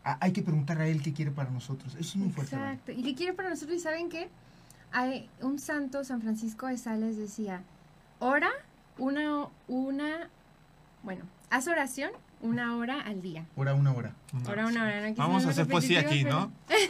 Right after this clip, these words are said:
Speaker 1: Ora una hora.
Speaker 2: <laughs> "Haz oración una hora al día". Y oración no es, es diferente a rezar. Rezar, "Padre nuestro, Dios te salve", es diferente a orar, a conectar, a platicar con Dios,
Speaker 1: Ok.
Speaker 2: a escucharlo, a estar en silencio.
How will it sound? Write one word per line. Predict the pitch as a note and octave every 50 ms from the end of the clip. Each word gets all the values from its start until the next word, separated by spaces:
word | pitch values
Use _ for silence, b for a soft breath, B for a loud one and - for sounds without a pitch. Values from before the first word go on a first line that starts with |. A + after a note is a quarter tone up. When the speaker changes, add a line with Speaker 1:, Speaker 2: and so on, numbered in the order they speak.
| - -
Speaker 1:
Ora | C3+ B2+ A#2
una | A2 A2 -
hora. | - C5 C#5+ D5 C#5+ C#5 - - F4 - - C4+ D#4 E4+ F#4 G4+ A4+
Speaker 2:
<laughs> |
"Haz | G#4 - - -
oración | C4 C#4+ D4 C#4+ C#4 C4+ C4 D#4 D#4+ E4+ F#4 - - -
una | - D4 D#4+ E4+ F4 F#4 F#4+ F#4+ F#4+ - -
hora | A#3 C#4 C#4 C#4+ C#4+ D4+ D#4+ E4
al | - A#3 A3+ A3 A3
día". | A3 A#3 A#3 A3 G3 F#3+
Y | G#3+ A3+
oración | A#3 A#3 A3+ C#4 D4+ E4 E4
no | D4 C#4+ C#4+
es, | C#4+ B3+ C4+ - - -
es | - A3+
diferente | A3 A3+ B3 A3+ G#3 G3+ G#3
a | G3+
rezar. | F#3+ F#3+ F3+ - - G#3 F#3
Rezar, | F#3 F#3 F#3 - G3+ G3 G3 F#3+ - - - - - - - - -
"Padre | G#3+ G3+ G3+ G3+ G3
nuestro, | G3 G3 F#3+ - - - F#3 F#3 F3+
Dios | F#3 F#3+ F#3
te | - - G3
salve", | - G3+ F3+ F3 F3 F#3+ F#3+
es | F#3
diferente | G3+ A3+ - B3+ A3+ G3+ G3 G3+ G3 A#3 A3+ -
a | G#3+ G3+
orar, | F3+ F3 E3+ F3+ D#3+ D#3 - - - -
a | - G3
conectar, | - - F#3 F3 F3 E3 - - G3 D#3 D3+ - -
a | E3
platicar | - A3 F#3 - F#3 F3+ G3 F3+ F3
con | - G#3 G#3+ G3
Dios, | G3 F3 E3 D#3+ C3
Speaker 1:
Ok. |
Speaker 2:
a | F3+
escucharlo, | D#3+ C#3 D3 D#3+ E3+ - A3+ G#3+ G3 F#3 F3+ E3+
a | E3+
estar | E3 - F#3 F#3
en | G3 G3
silencio. | A3 G3 F#3+ F#3 F#3 - -